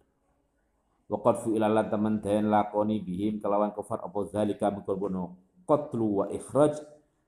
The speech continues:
amal fathi ing dalem taun fathi Makkah. Tahun berikutnya, nah, ini menjadi strateginya Rasulullah canggih.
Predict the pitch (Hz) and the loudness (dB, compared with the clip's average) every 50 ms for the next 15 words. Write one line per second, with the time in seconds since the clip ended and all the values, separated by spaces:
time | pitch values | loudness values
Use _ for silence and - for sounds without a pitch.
0 | _ _ _ - 107 113 113 110 104 104 104 95 90 87 87 - 127 117 - - | _ _ _ 0 2 2 4 4 2 2 2 0 0 -2 -2 -2 -2 -2 -2 -4
1 | - - 127 127 127 139 - - - _ _ _ _ - 110 110 107 101 98 90 | -4 -2 -2 -2 -2 -4 -8 -12 -18 _ _ _ _ 0 2 2 2 0 0 -2
2 | 92 82 80 82 92 104 104 110 - - 85 80 80 87 107 127 147 156 175 - | -2 -2 0 0 0 0 -2 -4 -6 -6 -4 -2 2 4 4 4 2 0 -4 -8
3 | - - _ _ _ _ _ _ 117 98 - - - 120 127 143 156 185 180 - | -10 -16 _ _ _ _ _ _ -4 -4 -4 -4 -4 -2 0 0 0 -2 -4 -8
4 | - - - _ _ - - - _ _ - 71 - - _ _ _ _ - 87 | -14 -18 -20 _ _ -18 -18 -18 _ _ -12 -12 -12 -12 _ _ _ _ -6 -6
5 | 80 - - - - _ _ _ _ _ _ _ _ _ _ _ _ _ _ _ | -6 -6 -10 -16 -20 _ _ _ _ _ _ _ _ _ _ _ _ _ _ _
6 | - 85 82 87 92 92 95 92 92 - - - - - _ _ _ _ _ - | -8 -4 -2 -2 -2 -2 -2 -4 -6 -8 -12 -16 -18 -20 _ _ _ _ _ -6
7 | 92 90 - - 101 95 - - 95 104 113 123 135 147 170 175 - - - - | -6 -6 -4 -4 -4 -6 -4 -6 -4 -2 0 0 0 0 -2 -6 -8 -12 -16 -20
8 | _ _ _ _ _ _ _ _ _ _ _ _ _ _ _ _ _ _ _ _ | _ _ _ _ _ _ _ _ _ _ _ _ _ _ _ _ _ _ _ _
9 | _ _ _ _ _ _ _ _ _ _ _ _ _ _ _ _ _ 73 67 64 | _ _ _ _ _ _ _ _ _ _ _ _ _ _ _ _ _ -14 -12 -8
10 | 65 85 107 120 110 95 90 87 90 - - - - - - - - 92 92 90 | -6 -4 -2 -2 -2 -2 -2 -2 -4 -6 -10 -16 -18 -20 -20 -12 -8 -6 -6 -4
11 | 87 90 80 - 95 90 - - 87 87 85 87 - - 90 87 87 85 87 85 | -4 -4 -4 -4 -6 -8 -4 -2 -2 -2 -2 -2 -4 -4 -2 -2 0 -2 -2 -4
12 | - - 82 82 78 85 107 127 - - - - _ _ _ _ _ - - 85 | -6 -8 -8 -6 -2 -2 0 -2 -2 -4 -10 -18 _ _ _ _ _ -8 -8 -8
13 | 82 80 82 - 113 147 - - - - | -10 -10 -6 -2 -2 -2 -2 -4 -10 -14